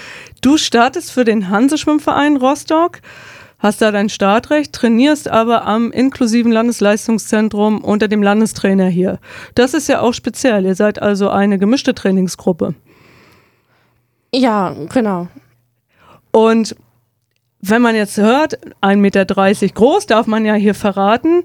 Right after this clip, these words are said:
Speaker 1: du warst bei den, oh, hilf mir mal kurz, wie hießen die Olympischen Jugendspiele?
Speaker 2: Ähm, Eu-, Europäische Jugendspiele, genau.
Speaker 1: Europäische
Speaker 2: Also
Speaker 1: Jugendspiele.
Speaker 2: Epic Gam-, äh, Games, also European Paralympic Youth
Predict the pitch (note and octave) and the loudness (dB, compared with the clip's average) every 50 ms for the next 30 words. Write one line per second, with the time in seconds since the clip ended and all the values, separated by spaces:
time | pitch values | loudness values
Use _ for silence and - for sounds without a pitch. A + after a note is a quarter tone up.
0 | - - - - - - - - - - - A3+ A#3+ C4+ C#4 B3+ G#3 G#3 A3+ A3 | -4 -10 -18 -16 -16 -18 -18 -18 -10 0 2 4 6 6 4 4 2 2 2 2
1 | A#3 A#3 A#3 A3+ - - - - _ _ _ _ _ _ _ _ _ _ _ _ | 2 2 0 -2 -6 -14 -20 -20 _ _ _ _ _ _ _ _ _ _ _ _
2 | - G3 F#3 F#3 F3+ F3+ F#3+ - - G#3+ G#3 F#3+ F#3+ F#3+ - - - - - - | -2 0 0 0 0 -2 -2 -2 -2 -2 0 0 0 0 -2 -4 -8 -12 -8 -6
3 | F3 F3 E3+ F3 E3 - _ - - F#3+ F#3+ A3 B3 A#3+ C4+ C4 B3+ A#3+ B3 B3 | -4 -4 -4 -4 -6 -12 _ -4 -2 2 2 2 2 2 0 0 0 0 0 0
4 | - C4 B3 - - A3 G3+ A3 G#3+ - A#3+ A3+ A3 A3 A3+ A3 - - _ _ | 0 -2 -2 -2 -2 -4 -2 -2 0 0 0 2 2 2 0 0 -2 -6 _ _
5 | _ _ _ _ _ - - G3 G3 G#3 A3+ A3+ - A#3+ - A3+ G#3+ A3 A#3 B3 | _ _ _ _ _ -4 0 2 2 4 2 2 0 0 0 2 2 2 4 2
6 | B3+ B3 - - - B3 B3+ C4 C#4 C#4+ A#3+ A#3+ A#3 A#3 A#3 A#3 A3+ A3+ G#3+ - | 2 0 -2 -2 0 2 2 2 2 2 4 2 2 2 0 -2 -2 -4 -6 -6
7 | - - F#2 - - _ _ - A3 A3+ A3+ A#3+ - B3 B3+ A#3+ - - G#3 - | -6 -6 -6 -6 -8 _ _ -2 0 0 0 0 2 2 2 2 2 -2 -4 -4
8 | G3+ G3 F3+ - - - F3+ F3+ F3+ F3+ E3+ E3+ F3 G3 G#3 G3+ G#3+ A3 - - | -2 -4 -4 -6 -6 -6 -4 -4 -2 -2 0 2 2 2 2 2 2 0 2 2
9 | A3 G#3 F#3+ - G3+ G#3+ B3 C#4 D4 C#4 A3 A3+ - C4 C4+ C4+ C4 - F#3 F#3+ | 0 0 2 2 2 4 4 2 2 0 0 0 0 2 2 0 0 0 -2 -4
10 | F#3+ - - F#3+ F#3+ G3 F#3+ F#3+ F#3 - F3+ F3+ F3 F3 - - - F#3+ F3 G3 | -4 -6 -4 -2 0 0 0 -2 -4 -4 -4 -4 -4 -4 -4 -2 -2 -2 0 -2
11 | F#3 - - F3+ F#3 G#3+ A3 A3 G#3+ G#3+ - G#3 G3+ G3+ - G3+ F#3 F#3 F3+ F3+ | -2 -4 -4 -4 -2 0 0 0 0 -2 -2 -4 -4 -2 0 0 -2 0 -2 -2
12 | F#3 F#3+ F#3+ F#3+ F3 - - - G#3 E3+ F#3+ F#3+ F#3+ - - | -2 -2 -4 -6 -10 -12 -14 -14 -6 -4 -4 -4 -4 -6 -20